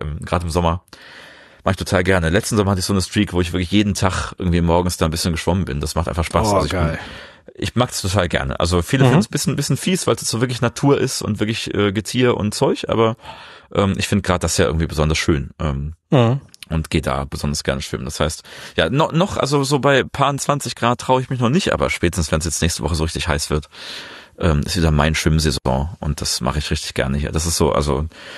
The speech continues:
Speaker 1: das ist
Speaker 2: Cool.
Speaker 1: die, die Lebensqualität, äh, von der Leute sprechen, wenn sie sagen, Würzburg, ähm,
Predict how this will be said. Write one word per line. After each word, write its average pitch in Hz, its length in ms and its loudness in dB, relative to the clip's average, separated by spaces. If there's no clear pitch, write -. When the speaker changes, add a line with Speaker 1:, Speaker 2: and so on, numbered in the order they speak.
Speaker 1:
das 101 140 2
ist - 180 -2
Speaker 2:
Cool. - 140 6
Speaker 1:
die, 101 100 4
die 85 100 4
Lebensqualität, 78 840 0
äh, 78 100 2
von - 160 0
der 76 100 4
Leute 76 220 2
sprechen, - 300 -4
wenn 69 120 0
sie 67 60 -6
sagen, 69 260 -4
Würzburg, - 520 -6
ähm, 85 220 -6